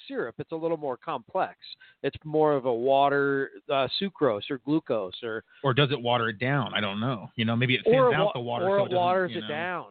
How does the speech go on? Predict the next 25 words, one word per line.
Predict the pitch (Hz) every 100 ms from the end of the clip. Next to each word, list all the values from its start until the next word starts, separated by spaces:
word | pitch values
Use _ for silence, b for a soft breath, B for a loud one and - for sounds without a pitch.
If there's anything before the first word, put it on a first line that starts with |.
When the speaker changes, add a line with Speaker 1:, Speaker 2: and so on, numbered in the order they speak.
| 98
Speaker 1:
That's | 156 175
actually | 170 - 147
a | 131
really | 139 139
good | 123 131 _ _
point. | - 147 104 131
It | 160
could | 220
be | 180 160
any | 156
of | 143
those | 110 95 -
things. | 101 92 - - _
So | 120
Speaker 2:
Yeah. | 127 127
Speaker 1:
any, | 151 160
eh, | 160 -
just | 156 -
the |
composition | 147 139 139 143 117 139 - 156
of | 156
it. | 175 175
You | 160
know, | 180
a | 135